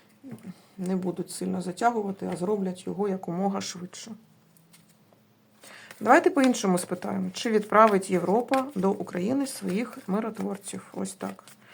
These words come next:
Чи відправить Європа до України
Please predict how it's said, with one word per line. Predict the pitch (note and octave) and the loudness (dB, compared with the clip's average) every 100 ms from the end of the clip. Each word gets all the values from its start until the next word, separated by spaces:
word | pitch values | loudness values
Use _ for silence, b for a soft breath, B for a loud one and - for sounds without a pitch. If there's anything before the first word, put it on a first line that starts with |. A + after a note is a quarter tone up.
| B B B | B B B
Чи | - - F#3+ | -10 -4 0
відправить | F#3 F#3 F3+ E3+ E3+ G3 - | 0 2 4 4 2 -4 -6
Європа | E3+ E3 F3+ B3 C4 B3+ | -6 -4 -2 0 -2 -2
до | G3 F#3 | 0 0
України | F3+ - F#3+ F#3 G3 B3 | 0 -2 -4 -2 0 0